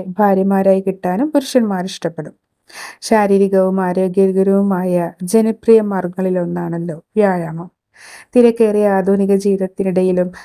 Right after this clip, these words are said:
പങ്കാളിയെ ആരോഗ്യകരമായി നിലനിർത്താൻ അത് സഹായിക്കുന്നു. ആരോഗ്യത്തെക്കുറിച്ചും വ്യായാമത്തെക്കുറിച്ചും ബോധമുള്ള സ്ത്രീകളെ പങ്കാളിയാക്കാൻ പുരുഷന്മാർ ഇഷ്ടപ്പെടുന്നു.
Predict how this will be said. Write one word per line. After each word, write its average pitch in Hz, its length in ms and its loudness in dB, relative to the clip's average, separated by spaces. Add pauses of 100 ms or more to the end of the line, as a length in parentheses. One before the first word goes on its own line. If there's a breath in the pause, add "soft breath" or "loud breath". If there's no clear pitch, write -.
(200 loud breath)
പങ്കാളിയെ 220 680 2
ആരോഗ്യകരമായി 220 880 2
നിലനിർത്താൻ 190 680 0
അത് 180 200 0
സഹായിക്കുന്നു. 175 800 0 (800 loud breath)
ആരോഗ്യത്തെക്കുറിച്ചും 277 1200 4
വ്യായാമത്തെക്കുറിച്ചും 214 1200 2
ബോധമുള്ള 196 640 2
സ്ത്രീകളെ 185 640 0
പങ്കാളിയാക്കാൻ 180 920 0 (140)
പുരുഷന്മാർ 202 600 0
ഇഷ്ടപ്പെടുന്നു. 156 600 -2